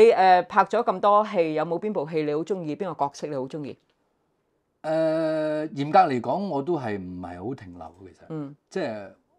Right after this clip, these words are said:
Speaker 2: 我唔會，即係當然有啲，誒，角色電影都成功，都係開心嘅，但係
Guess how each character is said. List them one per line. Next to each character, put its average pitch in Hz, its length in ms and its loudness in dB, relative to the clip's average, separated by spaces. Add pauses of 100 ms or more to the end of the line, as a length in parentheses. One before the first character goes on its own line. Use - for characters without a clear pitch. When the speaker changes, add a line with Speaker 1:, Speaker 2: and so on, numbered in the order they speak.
(760)
Speaker 2:
我 143 140 -10
唔 131 140 -8
會， 143 520 -4 (220)
即 226 100 0
係 208 100 -2
當 214 160 4
然 190 120 0
有 175 140 2
啲， 175 500 4 (140)
誒， 120 280 -8 (240)
角 147 120 -2
色 - 140 -6
電 117 220 -6
影 113 200 -8
都 139 220 -6
成 90 280 -14
功， 117 360 -10
都 123 240 -8
係 95 140 -14
開 107 160 -12
心 107 140 -12
嘅， 107 140 -12
但 101 160 -8
係 98 60 -14